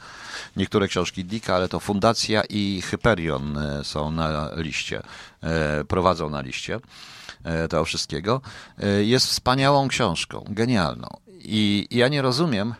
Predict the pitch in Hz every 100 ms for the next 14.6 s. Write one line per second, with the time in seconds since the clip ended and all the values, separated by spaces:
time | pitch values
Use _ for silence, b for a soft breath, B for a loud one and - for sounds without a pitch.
0 | - 113 135 - 107 110 80 71 62 101
1 | - 175 170 156 B B - 101 131 139
2 | 143 127 175 - 135 95 107 127 117 107
3 | 98 92 117 127 98 95 95 92 110 107
4 | - - - 139 - 110 90 127 - 101
5 | - 82 82 92 101 B B B - -
6 | - - 120 131 135 98 85 - 110 190
7 | - - - - B B B 80 98 95
8 | 95 80 - 139 131 117 101 101 - -
9 | 117 101 92 95 104 104 - 90 98 90
10 | 90 101 90 85 87 - 85 - 110 95
11 | 85 - - 160 - 64 62 - - -
12 | - - 104 135 B B B - 98 156
13 | 202 180 160 135 131 107 69 - - 71
14 | - 67 50 - -